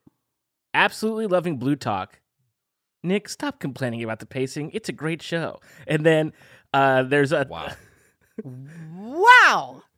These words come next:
Speaker 1: But then there's a thread. And then, uh, Xavier Perez says, "The pacing is bad." <laughs> And Samuel Greer
Speaker 2: All right,
Speaker 1: says,
Speaker 2: Xavier.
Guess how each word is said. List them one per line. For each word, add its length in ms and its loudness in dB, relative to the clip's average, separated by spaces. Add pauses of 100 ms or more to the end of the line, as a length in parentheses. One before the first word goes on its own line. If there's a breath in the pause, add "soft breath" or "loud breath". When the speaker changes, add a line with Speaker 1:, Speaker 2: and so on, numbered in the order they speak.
(200)
Speaker 1:
But 100 2
then 120 4
there's 180 8
a 60 4
thread. 540 6 (1600)
And 140 0
then, 240 0
uh, 460 0 (120)
Xavier 380 2
Perez 500 4
says, 380 0 (260)
"The 80 -2
pacing 380 0
is 100 0
bad." 520 0
<laughs> 1400 -20
And 140 0
Samuel 420 8
Greer 240 8
Speaker 2:
All 60 8
right, 80 0
Speaker 1:
says, 300 4
Speaker 2:
Xavier. 240 -12